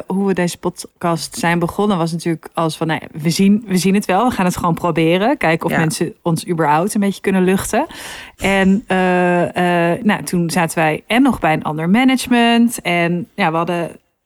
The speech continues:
Speaker 2: Een kantoor deelden we met
Speaker 1: Ja.
Speaker 2: een paar andere mensen. Ja.
Speaker 1: Oh.
Speaker 2: En nu is alles anders. Jij
Speaker 1: Nu is
Speaker 2: woont in
Speaker 1: alles anders.
Speaker 2: Antwerpen.
Speaker 1: <laughs> Ja, raar, hè? We hebben allebei een andere agent. Eh, we hebben een Jules erbij die, eh, alle samenwerkingen regelt.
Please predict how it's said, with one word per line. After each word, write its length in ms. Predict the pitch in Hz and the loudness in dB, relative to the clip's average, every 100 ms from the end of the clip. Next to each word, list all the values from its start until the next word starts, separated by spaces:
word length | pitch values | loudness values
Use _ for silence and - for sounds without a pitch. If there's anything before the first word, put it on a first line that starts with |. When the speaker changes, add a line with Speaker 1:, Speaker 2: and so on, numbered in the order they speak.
| - | -10
Speaker 2:
Een 120 | 185 | -2
kantoor 540 | 180 170 196 196 202 214 | 0 0 2 4 4 2
deelden 360 | 202 202 196 | 2 2 2
we 340 | 196 202 240 220 | 2 0 0 2
met 100 | 254 | 2
Speaker 1:
Ja. 60 | |
Speaker 2:
een 60 | 208 | 2
paar 100 | 151 | 0
andere 220 | 180 196 | 0 0
mensen. 500 | 190 196 196 220 262 - - - - | 2 0 0 -2 -4 -8 -20 -20 -6
Ja. 260 | 190 165 - - _ _ _ _ | 0 0 -2 -10 _ _ _ _
Speaker 1:
Oh. 180 | - 226 | -2 0
Speaker 2:
En 80 | 233 | 2
nu 80 | 277 | 2
is 180 | 262 247 | 2 2
alles 260 | 269 254 | 2 2
anders. 500 | 254 302 254 190 190 | 2 2 2 2 2
Jij 100 | 233 | 2
Speaker 1:
Nu 60 | 240 | 2
is 60 | |
Speaker 2:
woont 120 | 233 214 | 2 2
in 60 | |
Speaker 1:
alles 200 | 262 262 254 | 2 2 2
anders. 160 | 277 262 | 2 2
Speaker 2:
Antwerpen. 400 | 269 269 269 285 | 2 2 0 0
Speaker 1:
<laughs> 200 | 392 349 - - - 339 320 - - - - | -2 -4 -8 -16 -4 0 0 -4 -14 -20 -6
Ja, 240 | - 185 165 | 0 2 2
raar, 400 | 151 196 180 151 | 2 2 4 4
hè? 140 | 226 359 | 4 2
We 80 | |
hebben 200 | 208 185 | 2 2
allebei 300 | 180 196 180 | 0 2 2
een 80 | 180 | 0
andere 340 | 156 190 175 156 | 0 0 0 -2
agent. 600 | 180 - 226 247 254 - | -4 0 2 2 2 0
Eh, 240 | 175 165 | 0 2
we 60 | 175 | 2
hebben 220 | 170 165 | 2 2
een 140 | 170 | 4
Jules 360 | 160 208 262 277 | 4 4 4 2
erbij 440 | 220 214 214 226 | 4 4 2 2
die, 360 | 208 196 196 190 | 2 2 4 4
eh, 300 | 190 185 180 | 4 2 0
alle 160 | 185 | -2
samenwerkingen 840 | 190 - 233 247 240 226 220 214 202 | -2 0 2 4 4 2 2 2 4
regelt. 680 | 185 202 202 - 220 320 - | 2 2 0 0 -2 -4 -12